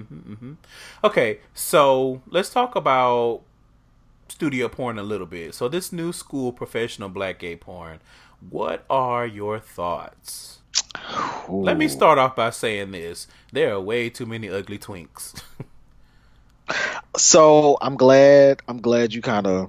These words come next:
Speaker 2: touched on that, 'cause I was thinking the same thing. And, you know, just being, you know, grown folks who watched porn just kinda over the years,
Speaker 1: Mm-hmm.
Speaker 2: you gotta see how it's changed.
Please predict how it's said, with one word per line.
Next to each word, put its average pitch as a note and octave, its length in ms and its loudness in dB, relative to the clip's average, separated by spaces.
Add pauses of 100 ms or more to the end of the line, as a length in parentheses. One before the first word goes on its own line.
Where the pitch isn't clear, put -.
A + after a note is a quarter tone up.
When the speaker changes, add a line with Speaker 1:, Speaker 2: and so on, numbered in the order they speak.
(160)
Speaker 2:
touched F2+ 280 2
on F2+ 100 -2
that, F2 200 0
'cause G2+ 160 0
I A2 140 6
was A2+ 280 0 (320)
thinking A#2+ 400 2
the C3 100 2
same C3+ 320 4
thing. C3+ 440 4 (440)
And, C#3 680 8
you F4 120 2
know, C#4+ 140 2
just A3+ 220 -2 (880)
being, G3+ 420 2
you B3+ 60 0
know, G#3 160 6
grown F#3 420 6
folks F#3 340 0
who F3+ 220 -2
watched - 580 0
porn D#3+ 440 4
just D#3 160 -4
kinda D#3 280 6
over D3+ 240 4
the C#3 100 4
years, C#3+ 520 6 (420)
Speaker 1:
Mm-hmm. A2+ 640 -12 (200)
Speaker 2:
you - 80 -14
gotta D#3 200 6
see D#3+ 180 0
how C#3+ 240 6
it's A2+ 160 -4
changed. D3 640 -4